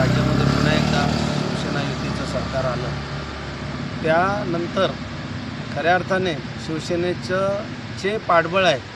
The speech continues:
ते जे वाढलं आहे ते सगळ्यांना दिसतंय आणि सगळ्यांनी बघितलं. त्याच्यानंतर पण एकनाथ शिंदे साहेबांनी अतिशय गरिबांसाठी, महिलांसाठी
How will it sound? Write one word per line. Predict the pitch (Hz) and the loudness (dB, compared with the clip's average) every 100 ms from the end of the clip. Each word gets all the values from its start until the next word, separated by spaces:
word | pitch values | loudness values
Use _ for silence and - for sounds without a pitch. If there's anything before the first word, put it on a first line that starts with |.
| - - - - | -14 -12 -10 -6
ते | 214 226 233 214 | 0 2 2 0
जे | 180 | -2
वाढलं | 214 190 170 180 190 | 2 6 6 4 2
आहे | 160 | 0
ते | - 208 | -2 -4
सगळ्यांना | - 190 220 240 247 202 - - | 2 6 6 6 2 -2 -8 -8
दिसतंय | 165 - - 123 - - | -8 -6 -6 -8 -8 -6
आणि | 160 196 | -4 0
सगळ्यांनी | 196 214 233 | 4 6 6
बघितलं. | 226 202 196 160 - - - - - - - - | 4 2 0 -2 -4 -4 -4 -4 -4 -4 -6 0
त्याच्यानंतर | 165 - 220 220 226 240 | 2 2 2 2 2 0
पण | 233 247 247 220 | 2 0 0 -2
एकनाथ | 185 190 208 | -4 0 0
शिंदे | 208 208 220 | 0 -2 -2
साहेबांनी | - 185 202 208 | 0 2 2 2
अतिशय | 214 - 170 - 220 226 - 240 214 - - - - | 0 0 0 0 -2 0 2 2 2 -4 -8 -8 -6
गरिबांसाठी, | 156 165 180 196 175 170 180 190 | -2 0 0 0 0 0 0 0
महिलांसाठी | 175 165 175 180 175 160 180 | 2 2 2 2 0 0 0